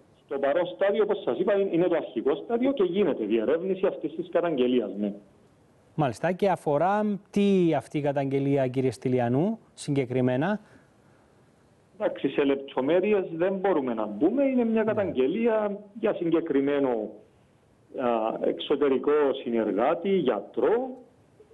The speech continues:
Speaker 1: που αφορά διασπάθηση δημοσίου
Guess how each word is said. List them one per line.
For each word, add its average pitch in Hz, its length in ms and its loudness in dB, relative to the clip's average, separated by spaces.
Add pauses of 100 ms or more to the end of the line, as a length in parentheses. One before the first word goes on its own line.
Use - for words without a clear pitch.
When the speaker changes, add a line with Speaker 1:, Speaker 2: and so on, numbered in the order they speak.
(400)
Speaker 1:
που 202 120 -6
αφορά 165 680 2 (680)
διασπάθηση 147 920 0
δημοσίου 117 480 0